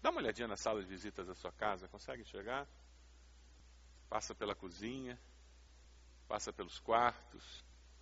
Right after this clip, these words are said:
Agora coloca as pessoas dentro dessa casa. O bem mais precioso que nós temos, não é mesmo?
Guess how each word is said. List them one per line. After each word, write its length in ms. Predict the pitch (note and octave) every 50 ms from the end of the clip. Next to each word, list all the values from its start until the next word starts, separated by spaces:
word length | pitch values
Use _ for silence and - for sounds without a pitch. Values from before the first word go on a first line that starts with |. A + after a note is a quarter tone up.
| - - -
Agora 240 | - B2 B2+ D3+ F3
coloca 300 | E3 D#3+ D3+ D3 D3 -
as 100 | D3 -
pessoas 680 | - C3+ B2 - - - - A#2+ A#2 G#2+ G2 F#2 E2+
dentro 180 | - F#2+ F#2+ F#2
dessa 220 | F#2 F2+ - F#2
casa. 500 | E2+ - F2 D#2 D2+ D2+ - - - - - - - - - - - - - - - - - - - -
O 40 |
bem 180 | - G#2+ A#2+ A#2
mais 180 | A2+ G#2 - -
precioso 680 | - A2+ A#2+ - - - G#2+ G#2 G2 F#2+ F2+ E2 F2+ E2
que 80 | -
nós 240 | F#2 F2+ F2 - -
temos, 340 | - F2 D#2+ D#2 D#2 D#2+ -
não 60 | A2 A2+
é 20 |
mesmo? 340 | C3+ C3+ G2+ D2+ - - -